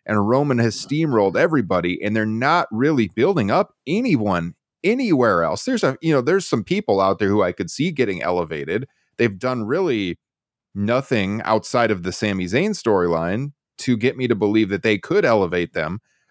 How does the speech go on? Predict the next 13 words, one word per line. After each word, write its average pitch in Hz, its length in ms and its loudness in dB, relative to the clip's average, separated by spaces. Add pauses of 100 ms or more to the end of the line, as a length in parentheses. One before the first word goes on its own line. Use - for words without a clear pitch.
(140)
But 123 240 0
yeah, 196 180 2
I 131 60 2
mean, 110 160 0
if, - 260 -2
if 107 180 0
Roman 151 280 0
keeps - 180 -4
holding 147 200 0
the 107 60 -6
title 127 520 2 (180)
through 165 160 0
Mania, 139 560 0